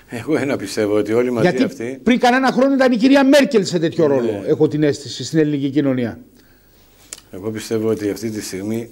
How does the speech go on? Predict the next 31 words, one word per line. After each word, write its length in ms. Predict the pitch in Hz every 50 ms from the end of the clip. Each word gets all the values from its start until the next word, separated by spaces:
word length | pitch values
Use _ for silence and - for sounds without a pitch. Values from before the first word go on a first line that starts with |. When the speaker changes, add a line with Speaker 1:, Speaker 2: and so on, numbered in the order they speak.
| - - -
Speaker 1:
τη 80 | - 92
χώρα 280 | - 98 107 110 113
μας 160 | 113 107 104
θέλουν 240 | - 110 110 113 110
να 80 | 104 95
την 120 | 90 92
κάνουνε 520 | 95 113 113 117 113 113 113 110 107 104 107 - - - _ _ _ _ _ _ _ _ _ _
βουλγαροποίηση, 920 | - 98 101 104 104 107 101 95 90 - - 101 104 113 113 107 - - 107
θα 200 | - 123 120 110
το 120 | 117 117
πείτε, 360 | 107 123 127 113 113 110 101
αλβανοποίηση, 880 | 98 95 95 101 92 92 85 - - 107 120 127 110 - - 95 87 76 71 - 90 95
βαλκανοποίηση. 1000 | 113 113 101 117 113 101 98 85 - - 104 117 120 107 - - 104 95 - - - _ - - - - _ _ - - - - -
Εντάξει, 440 | 107 113 131 135 131 - - 95 85 - - - - - - _ _
αυτό 340 | - 104 101 - 120 120 113
δεν 320 | 110 113 110 110 107 110
το 100 | 104 110
έχουν 280 | 110 104 87 104 104 104
καταλάβει 520 | 110 110 110 117 113 120 127 127 120 123 123 123 120 120 120 120 123 117
οι 40 | 104 -
κύριοι 240 | 120 131 127 120
της 140 | 113 117 -
κυβέρνησης; 840 | - - 131 131 147 139 120 107 95 - - 73 - - - _ _ _
Να 140 | - 113 113
προχωρήσουν 540 | 110 110 101 87 104 113 123 113 117 110 113
όσο 140 | 104 104 107
γίνεται 260 | 104 113 117 110 107
πιο 160 | 104 110 104
γρήγορα, 400 | 101 107 113 120 117 113 104 107
να 100 | 107 104
τελειώνουμε. 560 | 107 113 113 123 135 131 120 95 80 78 -